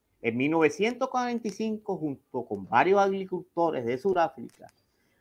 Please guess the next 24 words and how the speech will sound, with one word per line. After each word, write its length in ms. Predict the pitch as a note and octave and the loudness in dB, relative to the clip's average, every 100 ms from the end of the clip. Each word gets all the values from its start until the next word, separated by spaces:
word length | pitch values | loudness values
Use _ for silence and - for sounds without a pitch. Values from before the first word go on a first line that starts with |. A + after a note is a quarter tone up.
| _ - | _ -2
desarrolló 540 | A#2 C#3+ C#3+ C#3+ D#3+ | 4 4 6 6 4
un 120 | A3+ | 4
sistema 460 | A#3 - G3+ G3+ G3+ | 0 -2 0 2 2
de 80 | G3 | 4
pastoreo 600 | F#3 F3+ D#3+ D#3 F3 F3+ | 2 2 0 2 0 0
que 140 | D#3+ | -2
pensó 580 | D3+ A#2 - D#3+ F#3+ G3+ | -2 -4 -4 -2 -2 -2
que 120 | F3 D3+ | -2 -2
restauraría 960 | D3+ D3 - D#3+ D3 C#3 C3+ F#3 A3+ | 0 -2 4 6 8 8 6 6 6
la 140 | A3+ | 6
vegetación 840 | A3 G3 F#3 F3+ C3+ - E3+ F#3+ G3 | 6 6 4 2 0 0 0 0 0
al 200 | D#3+ B2+ | 2 2
estado 580 | - - G3 C4+ C4 F#3 | 2 6 8 10 8 2
original. 480 | C3 A2 G#2 F#2 - - - - _ - - _ _ _ _ _ - | 0 -2 -4 -6 -14 -6 -4 -4 _ -12 -12 _ _ _ _ _ 6
La 140 | C#3 | 8
conferencia 640 | G3 F#3+ G3+ A#3 C4 C4+ B3+ | 10 10 10 10 8 6 6
se 140 | A3 | 6
debía 400 | G3+ F#3+ A3 A#3+ | 6 6 6 8
llamar 320 | A3 G#3+ G#3+ | 6 6 6
algo 260 | G#3+ A3 A3 | 6 4 0
sobre 300 | G3 E3 C3 | 0 -2 -2
el 120 | A#2 | -6
estado 500 | _ - A#3+ A#3+ E3 | _ 4 6 6 2
original. 500 | A#2 G2+ G2 - | -2 -4 -10 -14